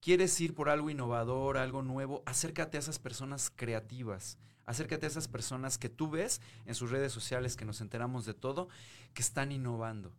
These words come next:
Acércate, pregúntales, mándales un mensaje, pídeles un consejo. En mi caso, por ejemplo, rodearme de personas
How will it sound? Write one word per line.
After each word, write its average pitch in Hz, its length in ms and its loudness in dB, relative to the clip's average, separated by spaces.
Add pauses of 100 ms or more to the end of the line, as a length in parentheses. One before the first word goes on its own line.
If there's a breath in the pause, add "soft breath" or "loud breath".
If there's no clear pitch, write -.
Acércate, 117 580 0
pregúntales, 120 760 -2
mándales 139 420 -2
un 135 120 -2
mensaje, 123 500 -4
pídeles 143 440 -4
un 139 100 -4
consejo. 123 540 -6 (800 soft breath)
En 123 120 -2
mi 120 80 0
caso, 143 240 0
por 135 140 2
ejemplo, 127 500 0
rodearme 120 440 0
de 131 120 0
personas 120 680 -4